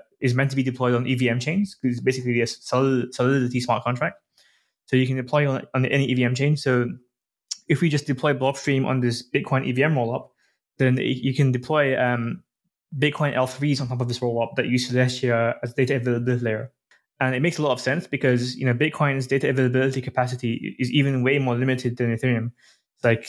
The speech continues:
you know, it's only got, like, ten minute block times,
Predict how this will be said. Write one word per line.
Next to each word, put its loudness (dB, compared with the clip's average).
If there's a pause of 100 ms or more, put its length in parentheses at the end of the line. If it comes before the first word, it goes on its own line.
you -6
know, -14 (140)
it's -8
only 2
got, 2
like, 0 (580)
ten 2
minute 0
block 0
times, -2